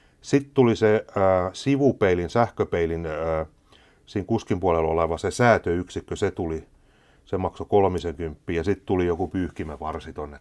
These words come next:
takaikkunaan vielä. Et se oli semmonen pläjäys, ja huht-, huhtikuussa kaksikymmentäyksi sit vaihtanut kaikki tuulilasin pyyh-, pyyhkimät sit. No ne ei maksa paljon, kolmekymppiä yhteensä. No sit kesällä mä olen ha-, ha-,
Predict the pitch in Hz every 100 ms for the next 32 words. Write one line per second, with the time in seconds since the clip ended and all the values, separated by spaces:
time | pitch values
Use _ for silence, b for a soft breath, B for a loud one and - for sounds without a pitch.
0 | - 76 80 69 - 73 73 73 76 -
1 | 101 87 107 92 82 76 82 82 78 -
2 | 76 - b b b b b - 120 113
3 | - - 117 - 101 92 - 98 - 95
4 | 90 85 92 - 92 - 82 - 98 87
5 | - 98 90 85 82 82 76 80 - _
6 | - 85 78 76 71 - 78 87 85 92
7 | 82 80 - - 85 80 76 87 82 76
8 | 73 - 78 73 - 71 - B B B
9 | B 123 113 113 127 110 110 98 95 95
10 | 98 - 101 107 -